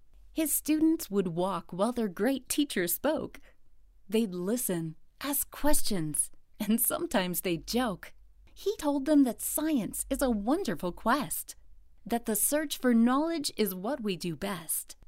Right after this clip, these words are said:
Aristotle was special, one of the best to exist. And some people say he's the first scientist. His life was quite special,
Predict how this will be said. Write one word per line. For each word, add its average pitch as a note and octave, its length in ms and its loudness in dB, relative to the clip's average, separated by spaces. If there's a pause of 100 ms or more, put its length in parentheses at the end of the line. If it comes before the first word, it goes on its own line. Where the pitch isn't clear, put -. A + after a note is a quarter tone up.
(320)
Aristotle C#4+ 760 0
was F3+ 160 -2
special, E3+ 680 -2 (320)
one D4 260 4
of F4+ 60 -6
the C#4 140 4
best A3 400 2
to G#3 140 2
exist. B3+ 680 -2 (640)
And G#3 200 2
some C4+ 260 2
people F3+ 320 0
say B3+ 500 0 (100)
he's F4 320 -2
the A3 120 0
first C4+ 440 -2
scientist. D#4 920 0 (560)
His G#3+ 280 -2
life G#3 380 0
was B3 140 0
quite - 400 -2
special, B3 640 0